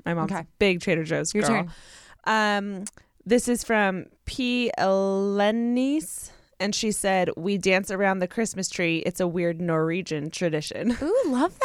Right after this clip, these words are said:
Speaker 2: that.
Speaker 1: Love
Speaker 2: Should we do
Speaker 1: that.
Speaker 2: that this year? Let's do it. Um, Jo-, oh, shoot, I didn't say it. The first one was from Caitlin one June. Um, this <laughs> one's from Johnny Butt. Uh, he said, "Burning the Christmas tree in the chimney once the holidays are over. The house smells great."
Speaker 1: Whoa.
Speaker 2: I've never heard of that. That seems dangerous.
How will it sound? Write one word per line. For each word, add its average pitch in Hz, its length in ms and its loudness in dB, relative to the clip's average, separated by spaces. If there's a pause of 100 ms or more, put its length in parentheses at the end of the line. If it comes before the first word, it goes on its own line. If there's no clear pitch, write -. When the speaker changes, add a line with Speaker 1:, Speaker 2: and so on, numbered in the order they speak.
Speaker 2:
that. 214 260 6
Speaker 1:
Love 440 120 0
Speaker 2:
Should 453 140 2
we 370 60 6
do 294 80 6
Speaker 1:
that. 202 80 4
Speaker 2:
that 349 180 0
this - 160 -6
year? 381 220 -4
Let's - 220 -8
do - 120 -8
it. 120 180 -14 (520)
Um, 180 520 2 (440)
Jo-, 196 220 0 (120)
oh, 190 220 2
shoot, 170 180 -2
I 160 140 2
didn't 175 140 0
say 170 100 2
it. 147 60 -2
The 180 60 -4
first 202 240 2
one 220 120 2
was 202 100 -2
from 175 300 -2 (220)
Caitlin 180 400 0
one 156 300 0
June. 151 460 -8 (500)
Um, 165 220 2
this 185 200 -2
<laughs> - 0 -
one's 220 220 2
from 170 260 0
Johnny 156 360 2
Butt. 160 400 -2 (480)
Uh, 165 380 2 (400)
he 196 180 -4
said, 170 420 2
"Burning 185 460 2
the 208 120 2
Christmas 196 500 0
tree 175 200 0
in 160 100 0
the 160 80 0
chimney 202 460 2
once 151 280 -2
the 170 80 0
holidays 165 420 2
are 151 160 0
over. 170 400 0
The - 100 -2
house 160 280 0
smells 180 320 -2
great." - 440 -2
Speaker 1:
Whoa. 220 1160 2
Speaker 2:
I've 190 140 2
never 233 500 4
heard 262 200 -2
of 233 100 0
that. - 220 -4
That 208 120 0
seems 208 320 2
dangerous. 160 680 -8